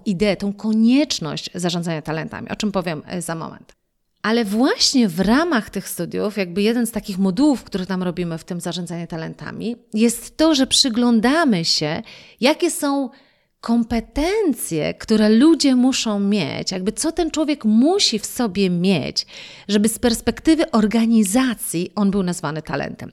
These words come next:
I to jest bardzo ciekawa dyskusja, dlatego że, y, uczestnicy tych studiów pochodzą z bardzo różnych organizacji, czyli jakby branże są różnorodne. Ale zawsze dochodzimy do bardzo podobnych wniosków. I teraz to trochę, o czym Ci opowiem w tym podcaście, to chcę Ci właśnie pokazać,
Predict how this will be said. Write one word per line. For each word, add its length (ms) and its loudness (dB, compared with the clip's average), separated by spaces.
I 80 0
to 80 2
jest 160 -2
bardzo 440 2
ciekawa 340 -4
dyskusja, 680 -8
dlatego 380 2
że, 400 0
y, 40 -10
uczestnicy 540 -4
tych 160 -4
studiów 380 -6
pochodzą 580 -2
z 100 -14
bardzo 360 2
różnych 260 0
organizacji, 720 -2
czyli 180 -2
jakby 220 0
branże 400 0
są 300 -2
różnorodne. 760 -2
Ale 180 4
zawsze 500 2
dochodzimy 400 0
do 100 -2
bardzo 480 -2
podobnych 440 -6
wniosków. 420 -10
I 60 -4
teraz 240 -4
to 160 4
trochę, 300 2
o 80 0
czym 200 -2
Ci 120 -4
opowiem 540 -4
w 60 -14
tym 140 -2
podcaście, 800 -6
to 160 -2
chcę 220 -4
Ci 140 -2
właśnie 280 0
pokazać, 580 -4